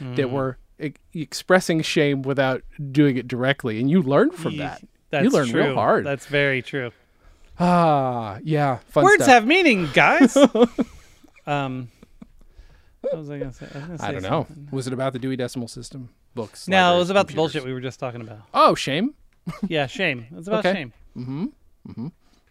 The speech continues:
Speaker 2: I'm trying to remember.
Speaker 1: Mm-hmm.
Speaker 2: No.
Speaker 1: I don't
Speaker 2: It's
Speaker 1: know.
Speaker 2: gone now. I lost it.
Speaker 1: I'm so sorry. Hey, your shame is gone.
Speaker 2: <laughs>
Speaker 1: Great.
Speaker 2: No, that's still there.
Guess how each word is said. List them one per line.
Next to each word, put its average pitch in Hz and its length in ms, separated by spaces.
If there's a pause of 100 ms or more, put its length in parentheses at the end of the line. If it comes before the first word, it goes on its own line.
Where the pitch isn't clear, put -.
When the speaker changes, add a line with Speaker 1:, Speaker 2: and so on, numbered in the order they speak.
Speaker 2:
I'm 180 120
trying 285 100
to 180 60
remember. 160 440
Speaker 1:
Mm-hmm. 277 1500
Speaker 2:
No. 135 420 (140)
Speaker 1:
I 113 100
don't 104 180
Speaker 2:
It's - 120
Speaker 1:
know. 370 60
Speaker 2:
gone 131 200
now. 127 160
I 156 80
lost 123 360
it. 127 220
Speaker 1:
I'm 170 240
so 143 140
sorry. 127 440
Hey, 247 220
your 131 240
shame 302 260
is 170 80
gone. 82 280 (560)
Speaker 2:
<laughs> - 240 (640)
Speaker 1:
Great. 269 160
Speaker 2:
No, 302 100
that's 220 200
still 143 160
there. 113 220